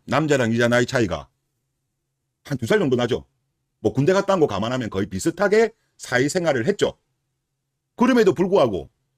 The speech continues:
남자와 여자가 결혼할 때 남자가 훨씬 결혼 비용을 많이 부담해요. 과거에 천구백구십육 년, 구십칠 년 그때 같은 경우면 크게 차이 안 났거든요.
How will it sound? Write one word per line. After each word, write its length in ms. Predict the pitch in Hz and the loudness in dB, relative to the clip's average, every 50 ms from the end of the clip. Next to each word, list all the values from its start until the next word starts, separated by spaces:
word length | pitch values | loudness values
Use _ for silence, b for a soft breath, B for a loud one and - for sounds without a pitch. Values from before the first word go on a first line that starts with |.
| _ _ | _ _
남자와 680 | - 110 147 208 233 233 220 214 202 190 185 180 170 160 | -2 0 0 2 2 2 2 4 4 4 4 4 4 4
여자가 340 | 165 165 175 165 156 156 139 | 4 2 2 2 2 0 0
결혼할 380 | - 160 170 170 160 131 113 | 0 0 -2 0 -2 -2 -2
때 280 | - 127 113 82 73 - _ _ _ _ _ _ _ _ _ | -2 -2 -2 -2 -4 -10 _ _ _ _ _ _ _ _ _
남자가 480 | - 107 175 233 277 269 240 226 220 208 | -4 -2 -2 0 0 0 2 2 2 0
훨씬 540 | - 233 240 262 269 262 226 - - 262 226 | 0 0 0 0 -2 -2 -2 -2 -2 -2 -2
결혼 240 | 208 214 214 214 | 0 0 -2 -2
비용을 260 | 165 143 127 123 135 127 | 0 -2 -2 -2 -2 -4
많이 240 | 92 78 98 123 | -6 -6 -8 -8
부담해요. 420 | 127 90 101 98 110 131 110 80 - _ _ _ _ _ _ _ _ _ _ _ _ _ _ _ _ | -8 -6 -6 -4 -4 -4 -4 -6 -8 _ _ _ _ _ _ _ _ _ _ _ _ _ _ _ _
과거에 420 | - - - 135 147 214 240 247 226 | -10 -6 -4 0 2 4 4 2 2
천구백구십육 800 | - - 180 180 190 202 233 214 - 247 220 185 226 214 220 214 | 0 -2 -2 -2 2 2 2 2 2 -2 -4 -2 -2 -2 -2 -2
년, 160 | 214 214 190 | -2 -2 -2
구십칠 400 | 165 196 180 220 - - 214 208 | -2 -2 -4 -4 -4 -4 -2 0
년 220 | 202 175 113 87 - | 2 2 0 -2 -2
그때 440 | - 220 220 - - 254 254 254 247 | -2 -2 -2 -2 -4 -4 -2 -2 0
같은 260 | 214 190 - - 151 | 0 -2 -2 -2 -2
경우면 480 | 135 131 107 110 139 180 165 98 78 - _ _ _ _ _ _ _ _ | -2 -2 -2 0 -2 -2 -2 -4 -6 -12 _ _ _ _ _ _ _ _
크게 180 | _ - 247 262 | _ -8 -6 -4
차이 160 | - 240 233 | 0 0 0
안 100 | 185 98 | 0 0
났거든요. 420 | - 95 - 180 180 113 110 147 | -2 -4 -2 -2 0 0 0 -2